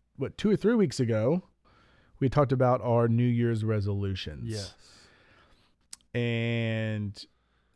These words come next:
Speaker 1: my wife for sure was like,
Speaker 2: <laughs>
Speaker 1: "Hey."
Speaker 2: Hey, buddy.
Speaker 1: She, she was like, "You want me to do a little guest spot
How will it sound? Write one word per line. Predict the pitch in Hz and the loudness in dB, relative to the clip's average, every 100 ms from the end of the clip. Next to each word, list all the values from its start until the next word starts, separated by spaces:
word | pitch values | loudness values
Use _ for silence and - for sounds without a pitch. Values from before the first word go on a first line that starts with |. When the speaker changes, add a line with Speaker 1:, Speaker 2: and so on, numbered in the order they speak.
| 107 | -8
Speaker 1:
my | 123 110 | -4 -4
wife | 110 120 127 120 | -2 0 0 -2
for | - 104 | -6 -8
sure | - - 180 160 127 | -8 -2 2 4 4
was | 117 107 | 0 -2
like, | 113 107 98 - _ _ _ _ _ - - | -4 -6 -8 -16 _ _ _ _ _ -14 -6
Speaker 2:
<laughs> | 381 440 466 - _ _ | -6 -6 -18 -18 _ _
Speaker 1:
"Hey." | - 254 165 120 98 98 - - | -4 0 2 0 -2 -6 -10 -18
Speaker 2:
Hey, | - 214 | -14 -12
buddy. | 190 170 170 175 170 - | -10 -10 -8 -10 -12 -12
Speaker 1:
She, | - 160 175 180 180 - | -4 0 2 0 -2 -6
she | - 165 | -2 2
was | 151 | 4
like, | 156 | 2
"You | 147 | 0
want | 180 | -2
me | 170 | 0
to | |
do | 180 | 2
a | |
little | 175 | 2
guest | 160 190 | 0 -2
spot | - 240 233 | -2 -2 -2